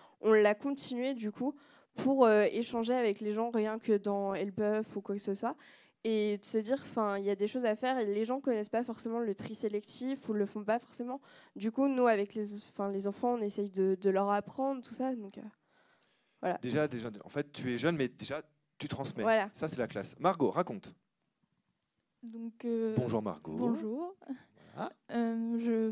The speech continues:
Speaker 3: fais aussi partie, euh, du groupe Vert de Seine. Donc, euh, on a fait plusieurs projets. Euh, on a commencé, euh, par des opérations nettoyant la nature, comme à Aurival, euh, à Côtebec,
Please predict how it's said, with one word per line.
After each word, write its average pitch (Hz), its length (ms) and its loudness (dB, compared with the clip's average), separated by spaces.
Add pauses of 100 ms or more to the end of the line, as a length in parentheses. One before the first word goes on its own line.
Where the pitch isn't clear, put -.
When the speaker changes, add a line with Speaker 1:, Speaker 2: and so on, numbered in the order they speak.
(100)
Speaker 3:
fais 226 120 0
aussi 220 300 -4
partie, 233 500 -4
euh, 208 260 2
du 202 360 -6
groupe 214 360 -6
Vert 202 200 -4
de 196 100 -4
Seine. 277 420 -4 (440)
Donc, 233 180 -2
euh, 226 240 4
on 226 140 -2
a 220 440 -4
fait 240 160 -4
plusieurs 220 300 -4
projets. 247 540 -2
Euh, 220 340 2
on 220 140 -4
a 220 100 -2
commencé, 233 680 0
euh, 214 360 -2 (460)
par 214 180 -2
des 208 480 0
opérations 226 400 0
nettoyant 226 400 0
la 208 140 -2
nature, 262 420 -2 (160)
comme 214 180 -4
à 208 160 -4
Aurival, 214 720 -2
euh, 202 260 -4
à 196 40 -8
Côtebec, 214 480 -2